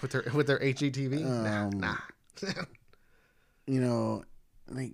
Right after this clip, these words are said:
Speaker 2: "No, Papa, you're supposed to speak English, uh, during family, uh, family T V night."
Speaker 1: Like, motherfucker, you got a war going on outside. <laughs>
Speaker 2: And then y-, you jump to the scene where the mom's, like, in, in the kitchen area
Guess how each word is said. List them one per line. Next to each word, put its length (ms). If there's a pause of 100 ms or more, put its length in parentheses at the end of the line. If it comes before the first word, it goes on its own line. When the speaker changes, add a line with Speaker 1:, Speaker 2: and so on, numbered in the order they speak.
Speaker 2:
"No, 260
Papa, 480
you're 140
supposed 240
to 60
speak 340
English, 520
uh, 200
during 380
family, 760
uh, 460 (480)
family 460
T 220
V 140
night." 400 (200)
Speaker 1:
Like, 100
motherfucker, 300
you 80
got 120
a 60
war 460
going 160
on 100
outside. 300 (160)
<laughs> 280
Speaker 2:
And 160
then 380 (340)
y-, 320 (200)
you 120
jump 220
to 100
the 80
scene 340
where 100
the 100
mom's, 520
like, 200
in, 200
in 180
the 100
kitchen 560
area 600